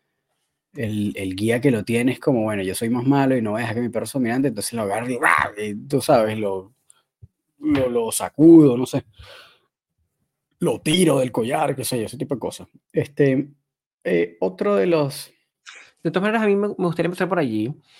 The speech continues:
Speaker 2: eh, que tiene que ver con esta lógica de... Porque así empecé yo mi
Speaker 1: <clears throat>
Speaker 2: formación, así, así me lo enseñaron a mí en sus inicios,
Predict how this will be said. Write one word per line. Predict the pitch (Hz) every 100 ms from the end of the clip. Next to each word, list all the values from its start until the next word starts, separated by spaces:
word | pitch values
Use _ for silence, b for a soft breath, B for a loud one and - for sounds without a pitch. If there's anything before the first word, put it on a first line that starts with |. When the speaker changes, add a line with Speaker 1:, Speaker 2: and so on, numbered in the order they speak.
| b _ -
Speaker 2:
eh, | 139 135 143 -
que | 131
tiene | 139 165
que | 170
ver |
con | 160
esta | 160 - 160
lógica | 151 147 156 165 160 165 -
de... | 131 127 131 135 131 127 123 120 117 113 107 104 -
Porque | 131 135
así | -
empecé | 165 175 170 143
yo | 139
mi | 127
Speaker 1:
<clears throat> |
Speaker 2:
formación, | 117 110 110 107 110
así, | 98 - 123 135
así | 113 131
me | 139
lo | 143
enseñaron | 135 117 123
a |
mí | 110 127
en | 123 120 104
sus | 110
inicios, | 98 87 - -